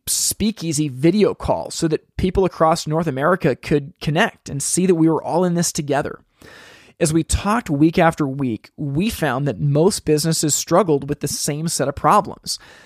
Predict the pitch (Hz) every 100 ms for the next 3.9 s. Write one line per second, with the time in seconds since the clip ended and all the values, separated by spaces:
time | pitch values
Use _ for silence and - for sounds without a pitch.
0 | - - 160 139 120 135 - 170 - 151
1 | 151 - - 151 185 165 202 - 135 113
2 | - - 190 143 131 160 180 156 - 165
3 | 220 233 - 151 147 131 - -